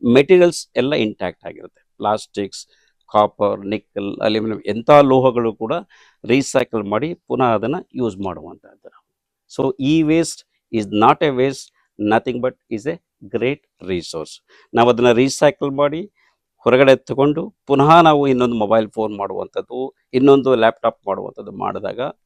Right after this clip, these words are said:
ಅದರಿಂದ ಬಹಳಷ್ಟು ಅನುಕೂಲ ಇದೆ ಪರಿಸರಕ್ಕೆ. ಉದಾಹರಣೆಗೆ ಗ್ರೀನ್ ಹೌಸ್ ಗ್ಯಾಸ್ ಅಂತ ಕೇಳಿರ್ಬೋದು ಇವೆಲ್ಲ. ಈಗ ಏನಾಗಿದೆ, ಭೂಮಿ ತುಂಬ ವಾತಾವರಣ ಜಾಸ್ತಿ ಆಗ್ತದೆ, ಸೀ ಲೆವೆಲ್ ರ-, ರೈಸ್ ಆಗ್ತಾ ಇದೆ. Man is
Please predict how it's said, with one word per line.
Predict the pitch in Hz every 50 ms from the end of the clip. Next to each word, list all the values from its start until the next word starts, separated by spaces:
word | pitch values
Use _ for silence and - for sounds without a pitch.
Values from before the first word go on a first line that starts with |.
| _ _ _ - -
ಅದರಿಂದ | 123 131 147 160 156 151
ಬಹಳಷ್ಟು | 151 151 - 101 104 110 131 156 160 - - - 185 -
ಅನುಕೂಲ | - - - 123 131 120 - 120 117
ಇದೆ | 110 98 104
ಪರಿಸರಕ್ಕೆ. | 95 - 101 98 98 - - 95 92 - - - -
ಉದಾಹರಣೆಗೆ | - - 117 117 117 113 120 117 113 - 117 120
ಗ್ರೀನ್ | 127 135 147 147
ಹೌಸ್ | 147 139 127 110
ಗ್ಯಾಸ್ | 107 117 110 107 -
ಅಂತ | - 104
ಕೇಳಿರ್ಬೋದು | 107 - - 104 101 92 90 92 92 90 90 92
ಇವೆಲ್ಲ. | 98 95 - - - - _ _ _ _ _ _ _ _ _ _ _ -
ಈಗ | 131 131 135 120
ಏನಾಗಿದೆ, | 131 143 156 160 156 143 127 123 120 135 127
ಭೂಮಿ | 110 95 110 135 139 147 135
ತುಂಬ | - _ 127 135 143
ವಾತಾವರಣ | 139 101 95 101 104 107 - 113 110 107 104 101 95
ಜಾಸ್ತಿ | 85 90 90 92 - - - 85
ಆಗ್ತದೆ, | 82 80 - - 87 80 - - _ _ _ _ _ _ _ _
ಸೀ | - - - - - - 165 165
ಲೆವೆಲ್ | 156 143 139 131 131 123 98
ರ-, | 101 101 - - - _ _ - 104
ರೈಸ್ | 104 110 107 95 101
ಆಗ್ತಾ | 95 90 - _ 92
ಇದೆ. | 90 87 87 - - _ _ _ _ _ _ _ _ _ _ _ _ _ -
Man | 120 117 123 135 151 165 170 170
is | 165 156 139